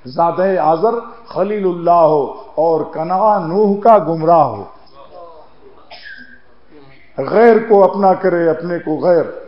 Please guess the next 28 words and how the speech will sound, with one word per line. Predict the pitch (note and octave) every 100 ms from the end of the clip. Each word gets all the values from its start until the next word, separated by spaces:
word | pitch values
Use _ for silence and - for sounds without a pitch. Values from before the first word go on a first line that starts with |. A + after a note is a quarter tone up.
| - - -
और | D#3
दैर | - A3 A3+
को | G3+ F#3+ F3
मस्जिद | E3+ F3 A3 A3 -
करे, | F#3 F3
मस्जिद | D#3+ D#3 F3 E3+
को | E3+
दैर। | B2+ F3+ D3 - - - - - - - - - - - - - - - -
फहम | B3 A#3 A3+
से | A3 G#3 E3
बरतर | D3+ G3 A#3+ G#3
खुदाई | - F#3+ G#3 A3+ G#3
है | F3+
तेरी, | E3+ E3 D3 G#2+ - - -
अक्ल | A#3+ A#3+ A3
से | - G#3 E3+
बाला | F3 F3+ F3
खुदाई | - E3 E3 D#3
है | C3
तेरी। | C3 B2 F#2+ - - - - - - - - A#3
इसलिए | G#3+ A3 G3
हर | G3
वक्त | G3+ G#3 G#3
अल्लाह | F3 F3
ताला | D#3+ F3 F#3
से | E3 D#3+
डरते | C#3+ C#3+ C#3+
रहो, | G2